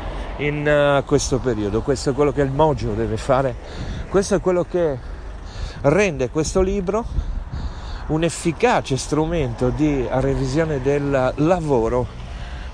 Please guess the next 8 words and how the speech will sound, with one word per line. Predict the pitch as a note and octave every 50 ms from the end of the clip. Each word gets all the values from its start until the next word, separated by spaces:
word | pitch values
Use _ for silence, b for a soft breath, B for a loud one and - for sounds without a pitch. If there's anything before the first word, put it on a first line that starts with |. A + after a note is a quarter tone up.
| B
proprio | - D#3 D3 A#2 - - A#2+ B2 B2 A#2+ - - B B B B B B B B B B B B - -
in | C#3+ D3+ D3
senso, | B2+ - - D3+ A#2+ G#2+ G#2+ G2 - - C3 B2+ A#2+ A2+ - B B B B B B B B B B B
come | - C3 B2+ B2+
dire, | A#2 A#2 A2 G#2+ A2
di, | A#2+ C3+ C#3 C3 B2+ - B B B B B B B
della | B2+ C3+ C#3+ D3 C#3
sua, | - F#3 F#3 E3+ D#3 C3